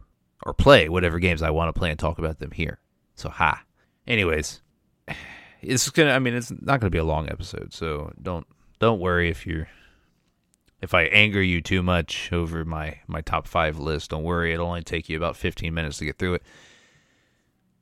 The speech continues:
But let's begin. Let's, let's start out. Uh, my,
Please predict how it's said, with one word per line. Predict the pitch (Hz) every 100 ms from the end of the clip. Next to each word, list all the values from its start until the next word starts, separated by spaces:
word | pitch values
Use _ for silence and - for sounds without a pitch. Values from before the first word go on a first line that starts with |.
| _ _ _ _ -
But | 165
let's | 196
begin. | - 180 202 226
Let's, | 95 - - - - -
let's | 143
start | - - 143 147
out. | 160 104
Uh, | 85 92 - - - _ _ _ _ _ _ -
my, | 127 123 113 107 98